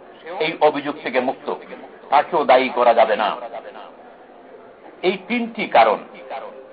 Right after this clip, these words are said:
সূরা নিসাতে আরো কয়েকটি কারণ বলা হয়েছে। যারা অন্ধ, সেই অন্ধদেরকে এখানে অক-, মানে কি মুক্তি দেওয়া হয়েছে। যারা পঙ্গু, তাদেরকে মুক্তি দেওয়া হয়েছে।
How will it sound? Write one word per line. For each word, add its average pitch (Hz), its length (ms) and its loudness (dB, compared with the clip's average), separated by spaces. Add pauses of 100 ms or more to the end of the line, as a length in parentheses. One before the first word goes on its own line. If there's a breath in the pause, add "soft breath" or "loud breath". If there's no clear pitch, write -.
(320)
সূরা 185 180 4
নিসাতে 226 640 0
আরো 185 260 6 (180)
কয়েকটি 175 280 0
কারণ 135 360 4
বলা 123 220 6
হয়েছে। 151 380 4 (600)
যারা 156 240 6 (100)
অন্ধ, 180 420 4 (960)
সেই 170 160 -6
অন্ধদেরকে 190 580 4
এখানে 151 240 0 (120)
অক-, 165 280 2
মানে 135 180 2
কি - 140 -10 (100)
মুক্তি - 320 -2
দেওয়া 131 180 8
হয়েছে। 147 380 2 (600)
যারা 165 240 8 (100)
পঙ্গু, 202 460 4 (260)
তাদেরকে 147 380 2
মুক্তি 123 300 -8
দেওয়া 113 180 6
হয়েছে। 101 440 0